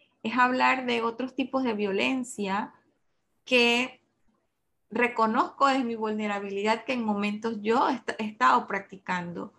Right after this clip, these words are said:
y que realmente también marca y que son a veces hasta más fuertes que un golpe o un grito o un trato fuera de la amabilidad. Entonces, de esto es un poco de lo que yo quiero estar compartiendo,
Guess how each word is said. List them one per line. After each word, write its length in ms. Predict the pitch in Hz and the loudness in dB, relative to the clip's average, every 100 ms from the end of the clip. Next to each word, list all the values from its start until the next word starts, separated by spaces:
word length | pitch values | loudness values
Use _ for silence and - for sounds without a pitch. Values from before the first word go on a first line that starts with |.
| _ _ _ | _ _ _
y 160 | 247 - | -6 0
que 100 | 247 | 0
realmente 600 | 233 240 247 262 254 269 | 4 4 4 2 0 0
también 460 | 254 208 208 226 | 0 0 0 -4
marca 380 | 226 226 220 226 | 0 0 0 -2
y 80 | 247 | -4
que 160 | 214 208 | -4 -6
son 220 | 208 208 | -2 0
a 80 | 226 | 0
veces 240 | 214 233 | -2 -4
hasta 300 | 226 214 190 | -4 -4 -2
más 280 | 190 208 202 | 0 -2 0
fuertes 520 | 233 214 214 233 220 _ | 0 0 0 -8 -10 _
que 380 | 247 233 269 - _ _ _ - | 0 0 -2 -10 _ _ _ -2
un 200 | 233 214 | 0 6
golpe 520 | 226 196 196 190 185 | 6 6 4 0 2
o 100 | 202 196 185 185 190 | 2 2 0 -2 -2
un 200 | 202 214 | 0 0
grito 480 | 233 226 208 196 185 | 0 -2 -2 0 0
o 300 | 180 - 190 | 0 -4 -6
un 800 | 190 202 214 214 214 202 196 196 _ _ | -4 -2 -2 0 -2 -4 -10 -16 _ _
trato 400 | - 226 214 226 | 2 4 4 2
fuera 360 | 220 - 214 202 | -2 2 2 2
de 60 | |
la 100 | 202 | 0
amabilidad. 640 | 185 180 175 170 180 175 - - | -2 -2 -4 -6 -6 -6 -8 -8
Entonces, 400 | 208 240 240 320 | -4 -2 0 2
de 140 | 277 | 4
esto 240 | 302 311 294 | 4 2 0
es 60 | |
un 100 | 311 | 0
poco 260 | 285 262 277 | -2 -2 0
de 60 | 247 | 0
lo 160 | 214 | -2
que 100 | 214 | -4
yo 140 | 214 214 | -8 -4
quiero 180 | 226 | -2
estar 260 | 240 - 240 | -2 -4 -4
compartiendo, 920 | 233 226 208 208 254 247 208 196 196 | -6 -4 -4 -4 -4 -2 -2 -4 -6